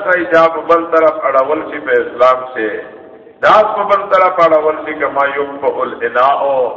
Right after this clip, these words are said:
لکه څرنګه چې په بل طرف اړول شي لیسا۔ لکه لیسا چې وی دا، ته وړه په بل طرف۔ دا د اسلام څخه اولینای هغه شی چې وی دا، او ته په بل طرف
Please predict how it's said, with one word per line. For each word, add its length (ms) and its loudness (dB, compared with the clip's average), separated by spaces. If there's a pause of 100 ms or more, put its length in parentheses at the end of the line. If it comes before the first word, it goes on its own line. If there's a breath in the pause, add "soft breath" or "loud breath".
(440)
لکه 220 -2
څرنګه 540 -2
چې 120 -6
په 100 -6
بل 200 0
طرف 340 0
اړول 360 0 (100)
شي 80 -8
لیسا۔ 840 -2 (760)
لکه 280 0
لیسا 320 -2
چې 180 -10
وی 140 -6
دا، 180 2 (560)
ته 180 6
وړه 360 2 (160)
په 160 -6
بل 240 -4
طرف۔ 200 -2 (560)
دا 80 4
د 120 2
اسلام 560 0
څخه 140 2
اولینای 500 2
هغه 320 0
شی 160 -4
چې 220 -8
وی 100 0
دا، 240 4 (560)
او 60 0
ته 340 -2
په 120 -2
بل 200 2 (120)
طرف 200 4